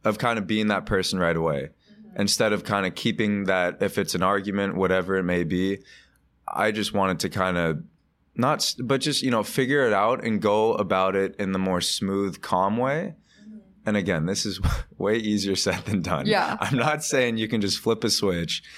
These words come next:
Speaker 1: and, and then whatever argument you're in, it's just like, it, it's, it changes. But I really do believe in,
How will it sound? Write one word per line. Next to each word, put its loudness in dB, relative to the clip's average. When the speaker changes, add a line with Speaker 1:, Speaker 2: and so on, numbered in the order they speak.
Speaker 1:
and, 0
and 0
then 0
whatever 2
argument 0
you're 2
in, 2
it's -2
just -2
like, -2
it, -2
it's, -4
it -2
changes. 0
But -4
I 0
really 2
do 2
believe 0
in, 0